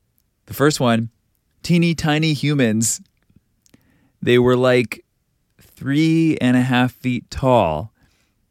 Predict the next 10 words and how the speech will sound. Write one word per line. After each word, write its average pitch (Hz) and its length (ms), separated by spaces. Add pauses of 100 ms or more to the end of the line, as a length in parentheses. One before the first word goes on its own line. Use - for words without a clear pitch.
(180)
They 117 100
lived 107 400
in 107 160
the 101 200
tropical 107 680
rainforest 104 720
on 101 80
an 95 200
island 98 360
in 90 380